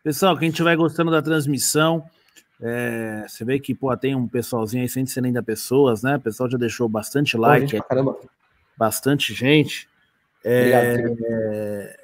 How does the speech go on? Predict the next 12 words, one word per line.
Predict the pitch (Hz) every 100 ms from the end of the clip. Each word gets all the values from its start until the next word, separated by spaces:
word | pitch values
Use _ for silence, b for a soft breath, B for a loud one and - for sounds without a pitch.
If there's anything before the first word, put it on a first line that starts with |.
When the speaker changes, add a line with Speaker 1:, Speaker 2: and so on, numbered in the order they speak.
| -
Speaker 1:
obrigado | 117 120 131 151
pela | 135 139
audiência, | 131 123 139 185 - 143
né, | 151
Mazelito? | 156 139 139 131 127 131 123 110 b b -
E |
Speaker 2:
Pô. | 147
Speaker 1:
quem | 180 226
quiser, | 247 190 180 226 233
turma, | 196 165
tá | 156 208
curtindo, | 208 190 - 196 247 208 -